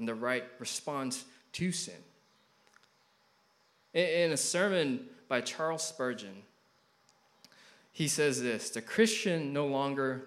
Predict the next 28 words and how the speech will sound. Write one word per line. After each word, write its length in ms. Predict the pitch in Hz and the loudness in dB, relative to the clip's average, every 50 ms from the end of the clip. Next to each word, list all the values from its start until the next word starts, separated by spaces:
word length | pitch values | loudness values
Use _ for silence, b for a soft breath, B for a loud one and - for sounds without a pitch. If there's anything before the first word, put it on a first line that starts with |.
| - | -4
loves 320 | 131 123 131 131 131 131 - | -2 0 2 2 0 0 -2
sin. 320 | - - - 117 104 98 90 - - _ _ _ _ _ b b b b b b b b b - | -2 -2 -4 -6 -8 -10 -12 -16 -20 _ _ _ _ _ b b b b b b b b b -2
It 80 | 135 | 2
is 160 | 147 143 135 139 | 2 2 4 2
the 160 | 127 127 - | -2 -2 -2
object 600 | 120 123 139 156 170 170 160 165 156 156 151 - - - | 0 2 4 4 2 2 2 2 2 2 2 -2 -8 -4
of 140 | 135 123 120 | -4 -4 -4
his 180 | - 123 110 110 | -4 -6 -4 -2
sternest 640 | - - - - 139 143 151 151 147 147 143 - - - | -2 -2 -2 0 0 0 0 0 -2 -2 -4 -6 -8 -6
horror. 380 | 135 120 113 107 95 101 - - B B B B B | -4 -2 -2 -2 -4 -8 -12 -18 B B B B B
He 120 | B 139 139 | B 0 2
no 160 | 147 151 156 | 4 4 4
longer 400 | 151 147 147 147 151 143 143 131 | 4 2 2 0 0 0 0 0
regards 460 | 120 113 110 117 123 127 139 139 147 | 0 -2 0 2 2 2 2 2 0
it 120 | 135 - | -2 -2
as 160 | 127 123 113 120 | 0 -2 -2 0
a 60 | 113 | 0
mere 260 | 110 113 117 120 113 | 0 2 2 0 0
trifle, 560 | 113 - - - 117 110 107 - - - - - - - _ _ b b b b b b b b b b b - | -2 -4 -6 -4 -4 -4 -4 -6 -10 -14 -14 -16 -20 -20 _ _ b b b b b b b b b b b -2
plays 320 | - 156 170 180 180 - | 2 4 6 6 4 4
with 140 | 170 165 165 | 0 2 2
it 180 | 170 170 165 - | 0 0 -2 -4
or 100 | 127 117 | -6 -6
talks 460 | 117 - - - 135 131 135 135 - | -6 -6 -4 -2 0 0 0 -2 -4
of 100 | 127 113 | -6 -4
it 160 | 113 104 - 110 | -4 -4 -4 -6
with 160 | 113 110 - | -8 -8 -6
unconcern. 680 | 120 113 110 - 110 98 - - 104 98 104 101 107 | -8 -8 -8 -8 -10 -12 -10 -10 -10 -10 -12 -14 -18